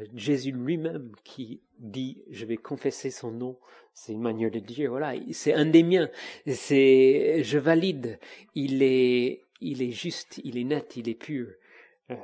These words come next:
je confesse son nom devant le Père, devant les anges. Et c'est, que-,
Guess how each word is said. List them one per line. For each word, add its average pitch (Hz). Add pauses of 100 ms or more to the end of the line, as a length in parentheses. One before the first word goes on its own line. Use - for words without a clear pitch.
(240)
je -
confesse -
son 123
nom 113
devant 113
le 110
Père, 110
devant 107
les 107
anges. 101 (920)
Et 110
c'est, - (240)
que-, -